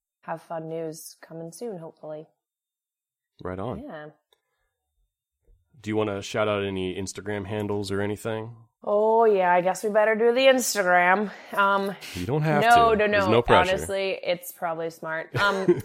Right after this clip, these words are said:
Speaker 2: <laughs>
Speaker 1: Molly with a Y, Kinsale, K I N S A L E thirty-seven, because I made an account, Molly Kinsale, and then forgot I made the account. <laughs>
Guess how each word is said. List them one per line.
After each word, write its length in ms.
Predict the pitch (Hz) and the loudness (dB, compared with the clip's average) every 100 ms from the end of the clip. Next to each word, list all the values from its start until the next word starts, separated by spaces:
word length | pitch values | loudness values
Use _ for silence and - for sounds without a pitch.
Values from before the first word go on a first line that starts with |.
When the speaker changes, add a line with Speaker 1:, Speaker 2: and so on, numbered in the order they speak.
| - | -10
Speaker 2:
<laughs> 100 | - | -8
Speaker 1:
Molly 680 | 185 180 175 175 190 247 | -6 -4 -4 -2 -2 -4
with 180 | 233 208 | -6 -6
a 60 | 220 | -8
Y, 720 | 175 160 156 165 185 220 - _ - | -8 -10 -10 -10 -8 -10 -12 _ -16
Kinsale, 800 | 190 190 - 170 160 156 180 - | -10 -10 -10 -8 -6 -6 -8 -10
K 180 | - 180 | -12 -8
I 220 | 175 180 | -8 -8
N 380 | - 165 165 175 | -10 -12 -10 -12
S 240 | - 170 185 | -10 -10 -8
A 160 | 165 - | -10 -8
L 200 | 160 165 | -10 -10
E 300 | 160 156 160 - _ | -10 -10 -12 -14 _
thirty-seven, 840 | 175 170 190 - 160 151 160 196 208 | -8 -6 -8 -6 -8 -6 -8 -8 -12
because 640 | 175 160 160 156 156 - - _ _ _ - | -14 -10 -6 -6 -8 -12 -20 _ _ _ -12
I 180 | 165 165 | -8 -6
made 260 | 165 160 | -6 -6
an 100 | 160 160 | -8 -12
account, 540 | - 196 185 180 - | -10 -6 -6 -8 -10
Molly 320 | 175 165 160 | -10 -8 -8
Kinsale, 800 | 156 165 156 - 202 175 170 190 - | -10 -14 -10 -6 -4 -2 -2 -4 -6
and 160 | 180 165 | -12 -8
then 200 | 160 156 | -8 -8
forgot 360 | - 165 180 | -10 -6 -4
I 60 | 190 | -2
made 180 | 165 147 | -4 -6
the 100 | 151 | -8
account. 460 | 151 156 147 151 - _ _ _ _ _ _ | -8 -10 -10 -12 -16 _ _ _ _ _ _
<laughs> 40 | - | -2